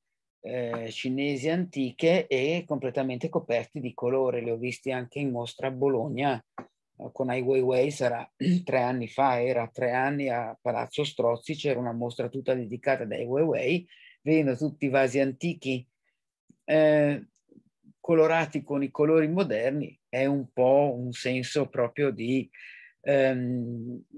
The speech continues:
uno schiaffo, no? Proprio a questi materiali storici. Invece quello che proprio è un adorato, eh,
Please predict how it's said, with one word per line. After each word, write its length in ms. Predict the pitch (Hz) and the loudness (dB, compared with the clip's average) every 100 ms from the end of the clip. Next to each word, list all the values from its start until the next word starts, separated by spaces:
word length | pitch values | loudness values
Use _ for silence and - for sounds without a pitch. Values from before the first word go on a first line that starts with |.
| 151 - | -14 -4
uno 160 | 147 | -2
schiaffo, 680 | 131 - - 170 117 - 120 | -2 -2 2 2 2 -6 -4
no? 220 | 113 135 139 | -2 -4 -2
Proprio 380 | 131 110 151 | -2 0 0
a 60 | 135 | 0
questi 320 | 143 120 - | -2 -4 -2
materiali 720 | 131 117 143 131 120 120 120 | -4 -2 -2 0 2 0 -2
storici. 840 | 117 - 113 98 110 - - 113 - _ _ _ - - - _ - | -6 0 0 0 -4 -6 -6 -6 -12 _ _ _ -20 -20 -20 _ 0
Invece 600 | 226 269 - 190 180 - | 4 4 6 4 2 2
quello 380 | 214 208 208 202 | 6 8 8 4
che 200 | 196 190 | 2 4
proprio 680 | 196 202 196 202 185 - | 4 4 6 6 6 4
è 680 | 180 180 180 180 170 147 117 - | 4 6 6 4 2 0 -6 -8
un 760 | 175 175 170 165 165 160 151 | -6 -4 -4 -2 -2 -4 -2
adorato, 960 | - 165 175 160 127 117 156 165 202 - | 0 6 8 8 4 2 2 4 2 -2
eh, 600 | 143 143 143 143 139 | 0 2 2 2 0